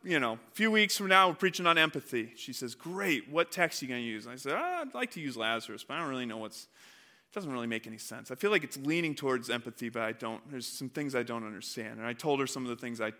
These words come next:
told you. And, and then <laughs> what she said, here's what she said to me. She said, "Uh, what if Jesus is crying with Mary and Martha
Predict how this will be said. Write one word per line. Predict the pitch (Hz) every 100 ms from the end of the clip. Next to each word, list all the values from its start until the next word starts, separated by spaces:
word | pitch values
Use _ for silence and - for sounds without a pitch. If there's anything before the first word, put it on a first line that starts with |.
| _ _
told | 117 107 120
you. | 113 110 110
And, | 113 - - - - -
and | 135
then | -
<laughs> | -
what | -
she | - 170
said, | - 147 139 120 - - 190
here's | 165 180
what | 190
she | 175 170
said | - 147
to | 135
me. | 117 - -
She | - 165
said, | - 147 131 - - 180
"Uh, | - - - _ _ _ _ _
what | - 135 175 277
if | 247 175 - - _ -
Jesus | - 185 175 165 -
is | 151 -
crying | - - 160 156 120 110 98 135 - _ _ _ _ _ _ _
with | 139 131
Mary | 147 139 135 123
and | 117
Martha | 117 117 117 107 101